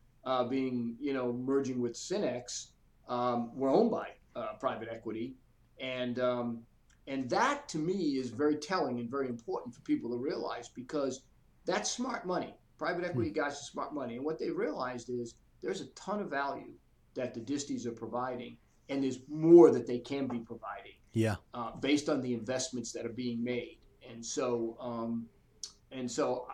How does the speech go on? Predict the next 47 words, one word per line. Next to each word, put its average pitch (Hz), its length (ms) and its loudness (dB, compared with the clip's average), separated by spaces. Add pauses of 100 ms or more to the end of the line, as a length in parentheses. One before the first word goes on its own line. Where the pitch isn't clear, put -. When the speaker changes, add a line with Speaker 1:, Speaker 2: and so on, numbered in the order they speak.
Speaker 1:
I, 151 100 -10 (440)
that 165 260 0
bodes 160 260 8
well, 131 420 4 (120)
frankly, 127 420 -2
for 120 540 2 (360)
where 139 220 2
we 127 180 2
are 127 180 6
from 113 180 -4
an 117 60 -4
industry 117 400 -4
standpoint. 117 260 2
Speaker 2:
Yeah. 110 180 6 (1040)
Yeah, 135 380 10
agreed. 143 520 8
I 127 80 6
mean, 135 380 6
you, 131 280 4
you 139 180 4
get 131 180 4
smart 147 360 6
money 143 200 8
coming 127 300 4
into 113 160 4
the 117 160 2
industry 117 400 2
like 110 240 4
that, 123 240 2
you 123 80 4
know 120 140 6
the 110 80 2
future's 110 360 0
gonna 113 160 2
be 104 120 0
bright. 107 320 0
They're 117 100 0
not, 113 280 0
they're 135 100 6
not, 127 220 2 (240)
they're 139 120 4
not 139 160 2
placing 123 360 4
losing 110 320 2
bets, - 440 0
right? 104 220 -2 (960)
Speaker 1:
Yeah, 233 420 6